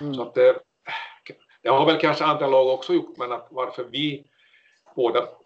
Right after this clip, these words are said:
Speaker 2: båda lagen där var i final, det är väl, eh, jag vet inte, det är svårt att säga, men att, eh, klart när det blir sån rivalitet och vi var ju hyfsat bra innan det,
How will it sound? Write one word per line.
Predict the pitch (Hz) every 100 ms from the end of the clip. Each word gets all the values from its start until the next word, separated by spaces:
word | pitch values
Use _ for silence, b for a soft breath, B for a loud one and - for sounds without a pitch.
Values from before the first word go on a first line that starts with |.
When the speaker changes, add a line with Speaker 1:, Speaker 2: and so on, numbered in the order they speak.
| B B B
Speaker 2:
båda | - 123 107 135
lagen | 127 104 113 101
där | 95 95
var | 95 98 101
i | -
final, | 107 92 87 87
det | 95
är | 101
väl, | 104 101 101
eh, | 104 107 _ _ _
jag | - -
vet | - 104
inte, | - -
det | 104
är | - - _ _ _ _ -
svårt | - 117
att | 104
säga, | 123 107 101 101
men | 104 101
att, | 98 -
eh, | 107 104 87 _ _ _ _ _ - _ - - -
klart | 139 -
när | 131
det | 131
blir | 139
sån | 131 151
rivalitet | 143 127 135 120 131 139 143 139
och | 135
vi | 131
var | 143
ju | 131 135
hyfsat | 127 139 - 127
bra | 123 127 131 131 - - _ _ -
innan | 139 120 113 156
det, | 135 113